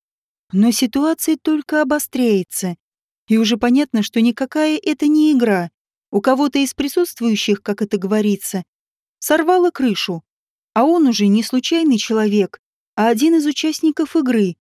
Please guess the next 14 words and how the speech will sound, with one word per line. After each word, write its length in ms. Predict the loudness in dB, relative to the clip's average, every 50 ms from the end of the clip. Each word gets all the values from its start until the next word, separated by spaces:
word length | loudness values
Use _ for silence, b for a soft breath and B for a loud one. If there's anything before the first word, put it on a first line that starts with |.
| _ _ _ _ _ _
и 100 | -6 -4
поэтому 460 | -2 0 0 0 0 0 0 2 2
лихорадочно 680 | 2 0 -2 -2 -4 -4 -2 -2 -4 -4 -4 -4 -2 0
ищет, 600 | 2 2 2 0 -2 -2 0 -2 -2 -2 _ _ _ _ _ _ _ _ _ _ -4
на 120 | -4 -2
кого 260 | 0 -2 0 2 2
можно 400 | 2 4 2 2 2 0 0 0
было 240 | 0 -2 -2 -2 -2
бы 120 | 0 -2 -2
опереться 600 | -2 -4 -6 -4 -4 -6 -6 -6 -4 -4 -2 0
в 60 | 0
этой, 240 | -2 0 -2 -4 -4
прямо 300 | -2 -2 0 0 0 -2
скажем, 500 | -4 -4 -4 -4 -2 -2 -2 -2 -2